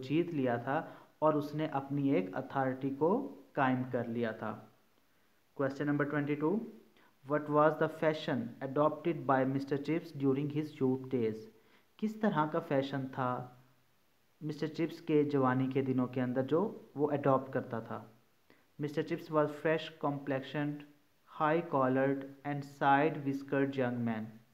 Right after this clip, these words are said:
मिस्टर चिप्स जो था वो एक खूबसूरत दिखने वाला, हाई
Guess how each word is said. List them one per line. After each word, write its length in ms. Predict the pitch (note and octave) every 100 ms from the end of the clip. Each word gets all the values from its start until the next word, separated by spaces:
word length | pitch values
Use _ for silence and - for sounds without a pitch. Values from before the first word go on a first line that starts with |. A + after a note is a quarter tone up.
| _ _ _ _ _ _
मिस्टर 300 | D3+ D3+ F3
चिप्स 280 | E3 F#3 F#3
जो 80 | F3
था 220 | - D3+ D#3 E3 - - _ _ -
वो 80 | G3
एक 100 | G3+
खूबसूरत 480 | - F3 - E3 E3
दिखने 320 | D#3 D3+ D#3+
वाला, 320 | D3+ C#3+ C#3 C3+ C3+ - _ _ _ _ _ _ -
हाई 220 | D#3